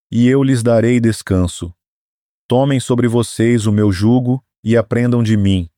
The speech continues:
pois sou manso e humilde de coração, e vocês encontrarão descanso para as suas almas, pois o meu jugo é suave e o meu fardo é leve." Mateus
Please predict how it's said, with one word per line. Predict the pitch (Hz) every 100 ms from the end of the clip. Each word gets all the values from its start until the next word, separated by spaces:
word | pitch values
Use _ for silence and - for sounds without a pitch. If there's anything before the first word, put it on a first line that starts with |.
| _ _ _ _
pois | 110 110
sou | - 117
manso | 107 120 143 139 - 127 - _
e | 117
humilde | 123 113 127 139 120
de | 113
coração, | 113 113 110 - - 92 82 _ _ _ _ _
e | 101
vocês | 101 107 - 120 127
encontrarão | 123 113 123 120 113 117 123
descanso | 110 - 120 135 - 127
para | 113 110
as | 101
suas | 117 117 98
almas, | 90 82 80 80 - _ _ _ _
pois | - 101 98
o | 107
meu | 117 120
jugo | 85 120 135 135 139 _ _
é | 113
suave | - 131 98 90 95 90 98 - _ _
e | 120
o |
meu | 127 120
fardo | 110 110 113 113 120
é |
leve." | 101 87 85 85 - _ _ _ _ _
Mateus | 101 95 - 113 127 -